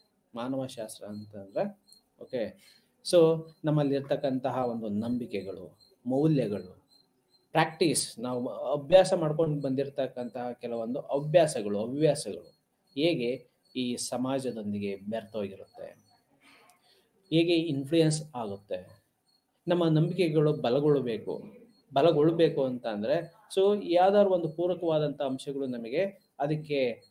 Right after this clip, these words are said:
ಆ ನಂಬಿಕೆಯನ್ನ ಹುಟ್ಟಿಸುವಂತಹ ಒಂದು ಪ್ರಕ್ರಿಯೆಯನ್ನ ದೃಢಪಡಿಸ್ಬೇಕು. ಆಗ ಮಾತ್ರ ಈ ನಂಬಿಕೆಗಳು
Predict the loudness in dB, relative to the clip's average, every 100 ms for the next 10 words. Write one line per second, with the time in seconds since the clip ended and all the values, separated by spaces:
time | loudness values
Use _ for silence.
0 | -12 -8 -2 -2 2 0 2 2 2 0
1 | -4 -6 -8 -10 -4 -4 -4 -8 -12 -8
2 | -6 -6 -10 -14 -16 -12 -10 -6 -6 -4
3 | -4 -6 _ _ _ -6 2 4 4 0
4 | -4 -12 -18 _ _ _ _ _ _ _
5 | _ _ _ _ _ _ 4 4 6 4
6 | 2 0 0 0 -2 -8 -4 -2 0 0
7 | 0 0 0 -2 -2 -2 -2 -4 -20